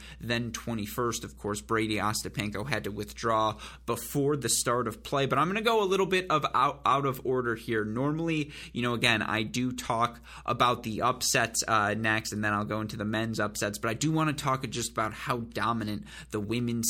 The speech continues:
seeds were today, because when you look at the numbers, at how they were able to perform, I mean, it's a joke joke how dominant they are. And just to read those score lines for you quickly, uh, you look at just,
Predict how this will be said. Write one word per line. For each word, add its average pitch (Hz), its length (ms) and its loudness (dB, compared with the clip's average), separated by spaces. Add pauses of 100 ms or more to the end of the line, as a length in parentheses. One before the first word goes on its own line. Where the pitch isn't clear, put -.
seeds 113 340 -2
were 101 140 -2
today, 104 260 -2
because 104 360 -4
when 113 140 -4
you 110 100 -4
look 120 240 -2
at 147 160 -2
the 117 80 -2
numbers, 110 560 -2 (200)
at 107 140 0
how - 260 0
they 110 140 0
were 107 240 2
able 107 240 -2
to 101 140 -8
perform, 107 800 -4 (340)
I 120 100 2
mean, 131 180 0
it's 147 160 2
a 175 40 2
joke 147 200 2
joke - 220 -2 (140)
how 135 200 2
dominant 135 540 2
they 127 120 2
are. 156 140 4
And 107 120 0
just 117 180 -2
to - 80 -4
read 123 240 -4
those 120 260 0
score 123 240 0
lines 110 340 -2
for 131 360 -2
you 117 160 -4
quickly, 113 640 -4 (260)
uh, 104 380 2
you 117 180 -2
look 120 220 0
at 104 120 0
just, 113 240 -4